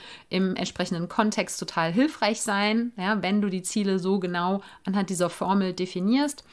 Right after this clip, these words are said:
sie dann eben auch tatsächlich erreichen zu können. Aber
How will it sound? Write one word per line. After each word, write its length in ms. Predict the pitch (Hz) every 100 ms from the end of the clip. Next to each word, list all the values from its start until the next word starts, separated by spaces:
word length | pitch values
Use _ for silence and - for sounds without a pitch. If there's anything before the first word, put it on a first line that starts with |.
| - - -
sie 120 | -
dann 220 | 180 190
eben 200 | 180 170
auch 140 | - -
tatsächlich 500 | 190 - - 170 -
erreichen 420 | - 196 254 262
zu 100 | 254
können. 320 | - 294 339 381 _ _ _ _ _ _ _ _ _ _ - - -
Aber 540 | 170 196 220 247